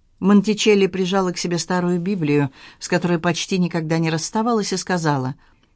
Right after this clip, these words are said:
«У моего мужа было очень много денег, Таня, но мне кажется иногда, что я что-то знаю, но в голове возникает непонятный туман». Таня участливо улыбнулась. «Еще бы! Видимо, и убийство было совершено в припадке именно такого неведения.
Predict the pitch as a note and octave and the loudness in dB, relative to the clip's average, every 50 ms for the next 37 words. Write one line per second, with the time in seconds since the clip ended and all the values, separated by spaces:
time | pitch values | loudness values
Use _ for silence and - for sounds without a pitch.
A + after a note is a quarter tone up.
0 | _ _ - - D#3+ E3 E3 D#3+ D#3 D#3+ E3 E3 E3 D#3+ D3 D#3+ D#3 D#3 D#3 D#3+ | _ _ -8 -4 -2 -2 0 0 0 0 0 0 0 0 -2 -2 -2 0 0 0
1 | D#3+ D#3 - - E3+ D#3+ E3 D#3+ D3+ E3 E3 E3+ G#3+ A#3 F#3 C#3+ C3 - - C3 | 0 0 -2 -2 -2 -2 -2 -2 -2 -4 -2 0 0 0 0 0 -2 -4 -4 -4
2 | C3 C3 B2+ B2+ C3 C#3 C#3+ C#3+ C#3+ C3+ C3 C3 - _ _ _ _ _ _ _ | -2 -2 -2 -2 -2 -2 -2 0 0 -2 -2 -4 -8 _ _ _ _ _ _ _
3 | _ _ _ _ _ _ _ _ - - D#3+ F3 F#3 F#3 F3+ - A#3+ A3 F#3 F3+ | _ _ _ _ _ _ _ _ -6 -4 -2 -2 -2 -2 0 0 0 0 0 -2
4 | F3+ - F3 E3 E3 E3 E3 D#3 D#3 D3+ D#3+ D3 C#3 - - - E3+ E3 D#3 - | -2 -2 0 0 2 0 0 -2 0 0 0 0 0 -2 -6 -4 -4 -4 -4 -4
5 | - F3+ E3+ F3 E3 D#3 E3+ G3 G#3 F#3+ D#3 D3 D3 D3 C#3+ C#3+ D3 E3 E3+ E3+ | -8 -8 -6 -4 -4 -2 -2 -2 0 0 0 0 0 -2 -2 -4 -4 -2 -2 -2
6 | F3 F#3 G#3+ F#3 D#3 D3 C#3 D3+ D3+ C#3+ - D3+ C#3+ C#3 C#3 - D#3 E3 D#3+ D#3+ | 0 0 0 0 0 0 0 -2 -4 -2 0 0 0 0 -2 -2 -4 -4 -2 -2
7 | F3 F3 F3+ G3 G3 F#3 F#3 - F#3 F3+ F3+ - G3 F#3+ F3+ D#3 C#3 C3+ C3 C3 | -2 0 0 0 -2 -2 -4 -4 -6 -6 -4 -4 -2 0 0 2 2 0 0 -2
8 | - _ _ _ _ _ _ _ _ _ _ _ _ _ _ _ _ _ - D#3+ | -6 _ _ _ _ _ _ _ _ _ _ _ _ _ _ _ _ _ -4 0
9 | D#3 D3+ D3+ D3+ D3 - E3+ D3+ D#3+ - D#3+ D#3+ E3 E3+ E3+ F3 F3 D#3+ D#3+ D#3 | 0 2 0 0 0 -2 -4 -4 -2 -4 -4 -2 -2 -2 -2 -4 -2 0 0 2
10 | C#3 C3 C3 - - F3+ G3 F#3 - - D3+ C3 B2 C3 B2+ - - _ _ _ | 2 2 0 0 -2 -2 -2 -2 -2 -2 -2 -2 -2 -4 -8 -8 -12 _ _ _
11 | _ _ _ _ _ _ _ _ - D#3+ F3+ F3 D3 D#3 E3+ E3+ E3 D#3+ - - | _ _ _ _ _ _ _ _ 0 2 2 2 4 2 2 2 0 0 -2 -2
12 | E3+ E3+ F3 E3 E3 G3+ G3+ F3+ - - D#3 D3+ C#3+ D3+ D3 C#3+ C#3+ - D3+ D#3+ | -2 -2 -2 -2 -2 -2 -2 -2 -2 -2 -2 0 2 0 0 0 -2 -2 -4 -4
13 | D#3 - - F3 F3+ F#3 F3 E3 - - D#3 D#3 - F3+ F3 - - F3+ D#3+ - | -4 -4 -2 0 0 0 0 -2 -2 -4 -4 -2 0 0 -2 0 -2 -2 -4 -2
14 | - G3 F#3 F#3+ F#3 F#3 F3 E3+ E3 D#3+ D#3 D#3 F#3 F3+ F3+ F#3 F#3+ G3+ A3 G#3+ | 0 0 0 0 2 0 -2 -2 -2 -6 -6 -4 -2 -2 0 0 0 0 0 2
15 | A3+ F3+ C#3 C3 C3 C3+ C3+ C3+ C3 C3+ | 2 2 2 4 4 4 4 2 2 -2